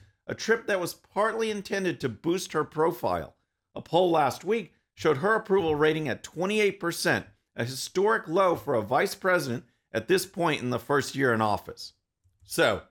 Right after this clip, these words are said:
there's disarray, and we've been hearing this even before the C N N story. However, this one really rallied the troops because on Sunday night, White House Press Secretary Jen Psaki,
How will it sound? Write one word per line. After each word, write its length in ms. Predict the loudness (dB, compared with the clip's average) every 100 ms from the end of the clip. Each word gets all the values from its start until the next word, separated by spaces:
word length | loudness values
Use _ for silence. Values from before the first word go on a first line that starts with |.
| -4
there's 220 | -4 -2
disarray, 800 | 0 2 2 2 4 4 2 -2 -4
and 200 | -2 2
we've 280 | 0 0
been 240 | 0 0 0
hearing 420 | 0 2 2 2
this 300 | 0 0 -6 -4
even 300 | -4 -2 -4
before 480 | -6 -8 0 2
the 120 | 2 0
C 240 | 0 0
N 100 | 2
N 160 | 0 0
story. 420 | -2 0 0 -4 _ _ _
However, 260 | 0 0 0
this 280 | 0 0 0
one 260 | -2 0
really 260 | 0 2 0
rallied 500 | 2 4 4 2 0
the 100 | -2
troops 440 | -2 -2 -2 -4 -16 _
because 240 | -6 -2 0
on 160 | 0
Sunday 440 | -2 -2 0 0 0
night, 300 | 2 2 0 _ _ _
White 200 | 0 2
House 160 | 0
Press 280 | 0 0 0
Secretary 440 | 0 -2 0 0 0
Jen 320 | 0 0 0
Psaki, 640 | 0 0 0 0 -4 -6